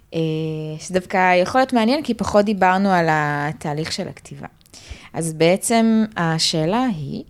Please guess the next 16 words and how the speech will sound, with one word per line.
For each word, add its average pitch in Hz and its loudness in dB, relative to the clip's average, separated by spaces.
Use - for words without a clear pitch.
האם 220 2
יש 233 2
לך 247 -2
איזשהו 226 0
טיפ 226 -2
לסופרים 185 -2
מתחילים? 151 -2
אז 165 -4
זה 165 0
יכול 180 2
להיות 226 2
באמת 196 2
בכתיבה, 156 0
זה 180 2
יכול 180 2
להיות 185 2